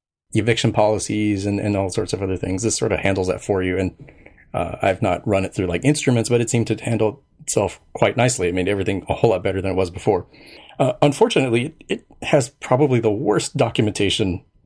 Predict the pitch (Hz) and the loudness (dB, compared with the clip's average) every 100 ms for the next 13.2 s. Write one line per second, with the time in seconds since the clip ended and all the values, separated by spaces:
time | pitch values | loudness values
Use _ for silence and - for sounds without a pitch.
0 | - - 101 - 98 90 - _ - - | -4 0 2 0 0 -2 -2 _ -20 -10
1 | - 104 92 147 135 113 - 117 104 110 | 0 0 0 -2 0 0 2 2 4 2
2 | 107 101 107 104 101 107 95 95 92 85 | 2 2 0 2 2 2 2 0 2 0
3 | 87 - _ _ _ - 104 - _ - | -4 -10 _ _ _ -4 -4 -6 _ -10
4 | 110 113 104 92 110 - 107 95 90 92 | -2 0 0 0 0 0 -2 0 0 -2
5 | 87 98 85 92 - 90 - _ _ _ | -2 -2 -2 -4 -2 -6 -6 _ _ _
6 | _ - 92 92 101 92 92 90 - 87 | _ -2 0 2 0 0 -2 -4 -4 -4
7 | 85 - - - - 90 90 98 87 80 | -6 -6 -6 -2 -2 0 -2 -2 -2 -2
8 | 85 - 104 110 151 127 - 110 101 98 | -4 -2 0 2 2 2 2 2 2 -2
9 | 95 - - - 101 101 - 101 92 92 | -4 -2 -2 0 -2 -2 -2 -4 0 -2
10 | 117 - - - - 131 120 101 104 - | -2 -14 -14 -4 2 2 2 2 0 -2
11 | 104 - 101 - 104 101 - - - 107 | -6 -2 -2 0 0 0 -2 -8 0 0
12 | 95 - - - - 92 92 95 98 87 | 0 -2 -4 -4 -6 0 0 2 -2 -2
13 | - | -6